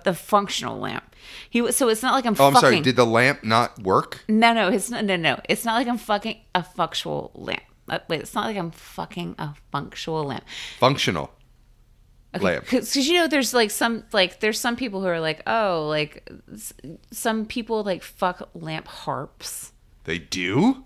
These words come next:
Speaker 1: And that they expand and they have to go to the emergency room.
Speaker 2: What?
Speaker 1: It's not like that.
Speaker 2: No, it's just, it's the, it's the stem.
Speaker 1: No, no, no, it's not the stem.
Speaker 2: It wasn't the
Speaker 1: Mm-mm.
Speaker 2: stem.
Speaker 1: No,
Speaker 2: What
Speaker 1: no,
Speaker 2: part
Speaker 1: no.
Speaker 2: of the lamp was it?
Speaker 1: So there was a lamp at one point,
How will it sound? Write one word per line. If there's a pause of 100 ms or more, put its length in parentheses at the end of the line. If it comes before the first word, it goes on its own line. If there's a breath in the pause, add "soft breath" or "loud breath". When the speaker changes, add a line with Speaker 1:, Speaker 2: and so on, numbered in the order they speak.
Speaker 1:
And
that
they
expand
and
they
have
to
go
to
the
emergency
room.
Speaker 2:
What?
Speaker 1:
It's
not
like
that. (140)
Speaker 2:
No,
it's
just,
it's
the, (120)
it's
the
stem.
Speaker 1:
No,
no,
no,
it's
not
the
stem.
Speaker 2:
It
wasn't
the
Speaker 1:
Mm-mm.
Speaker 2:
stem.
Speaker 1:
No,
Speaker 2:
What
Speaker 1:
no,
Speaker 2:
part
Speaker 1:
no.
Speaker 2:
of
the
lamp
was
it? (100)
Speaker 1:
So
there
was
a
lamp (160)
at
one
point,